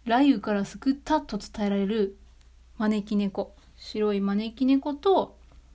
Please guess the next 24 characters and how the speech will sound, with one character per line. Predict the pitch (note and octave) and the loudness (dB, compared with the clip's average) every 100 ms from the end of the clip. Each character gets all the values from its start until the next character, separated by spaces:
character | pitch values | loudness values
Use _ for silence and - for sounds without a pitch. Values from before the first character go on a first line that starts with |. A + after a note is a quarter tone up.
| - - | -14 -2
井 | B3+ | -2
伊 | A#3+ | 0
軍 | B3 A#3+ | 2 2
団 | G#3+ G3+ G#3+ | 2 2 4
の | C4+ - - | 4 2 -12
シ | - - D4 | -14 2 6
ン | C4 | 6
ボ | G3 | 4
ル | F#3 | -4
と | - | -4
も | F#3 F#3 | -4 -4
い | F#3+ | -6
え | F3+ | -4
る | G3+ | 0
ね、 | C4 C#4 - - - | 0 0 -10 -20 -8
赤 | G#3 G3+ C4+ B3 | -4 -2 -2 -2
い | G#3 - | -4 -8
兜 | - D#4+ D#4+ C#4+ D#4+ | -4 -2 -2 0 2
を | E4+ | 2
合 | G3+ G3 | 0 -6
体 | F#3+ - G3+ G3 | -6 -4 -4 -2
さ | G3 | -4
せ | G#3+ | -6
て | G#3 C#4+ | -4 -4